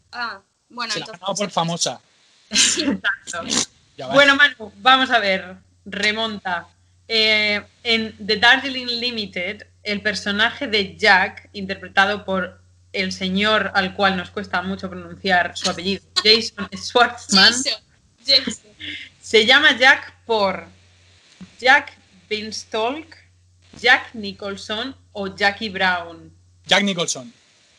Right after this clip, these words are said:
Speaker 3: Correcto.
Speaker 1: Eh,
Speaker 3: Vamos, vamos.
Speaker 1: Además, lo dije antes, es como te he dado
Speaker 3: Sí.
Speaker 1: el punto, Manu, si es que,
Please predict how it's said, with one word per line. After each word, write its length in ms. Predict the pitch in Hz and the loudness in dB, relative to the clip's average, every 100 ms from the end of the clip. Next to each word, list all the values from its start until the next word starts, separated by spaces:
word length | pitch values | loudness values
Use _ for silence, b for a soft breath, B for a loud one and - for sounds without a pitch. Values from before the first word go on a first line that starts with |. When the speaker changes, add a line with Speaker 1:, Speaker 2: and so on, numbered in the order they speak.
| - - _ | -20 -20 _
Speaker 3:
Correcto. 1400 | 226 202 185 208 226 - - 208 196 190 185 185 185 185 175 | 0 2 2 -2 -4 -10 -4 2 4 4 4 2 -2 -6 2
Speaker 1:
Eh, 60 | |
Speaker 3:
Vamos, 460 | 196 226 311 233 226 226 | 4 6 4 0 -4 -8
vamos. 720 | 214 214 190 175 175 185 - - | -2 -2 -2 -6 -6 -10 -8 -4
Speaker 1:
Además, 400 | 302 302 370 - | -2 4 4 4
lo 80 | 302 | 2
dije 240 | 320 339 349 311 | 0 4 4 4
antes, 360 | 311 302 262 | 2 0 0
es 140 | 302 - | -2 -4
como 320 | 330 302 285 | -4 -4 -6
te 120 | 302 277 | -4 0
he 20 | |
dado 180 | 302 359 | 0 2
Speaker 3:
Sí. 100 | 311 | 0
Speaker 1:
el 60 | - | -2
punto, 320 | - 277 247 | -16 -8 -2
Manu, 320 | 254 269 254 | 0 0 -2
si 160 | 233 254 | -8 -6
es 120 | 262 | -8
que, 400 | - 277 262 - | -2 0 0 -2